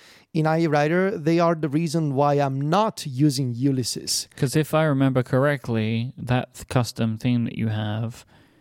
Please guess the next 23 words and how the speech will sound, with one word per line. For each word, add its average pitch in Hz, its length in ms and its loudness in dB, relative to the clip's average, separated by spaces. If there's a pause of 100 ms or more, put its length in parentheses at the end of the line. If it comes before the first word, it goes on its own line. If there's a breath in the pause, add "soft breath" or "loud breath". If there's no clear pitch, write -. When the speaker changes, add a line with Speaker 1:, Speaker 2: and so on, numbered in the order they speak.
Speaker 1:
Yeah. 135 300 0
Speaker 2:
I 117 100 0
think 117 220 -2
I 117 40 2
heard 113 120 -2
this - 120 -10
in 117 60 0
episode, 113 380 0
it 135 140 0
looks - 360 0
like 123 220 0
the 107 80 -2
m-, 113 500 -2
the, 123 160 2 (260)
the 113 100 -2
template 123 680 0
for 117 440 2
the 110 180 -2
review 107 380 0
itself, 113 480 0
doesn't 123 220 -2
it? 165 40 4
Speaker 1:
I, 220 200 4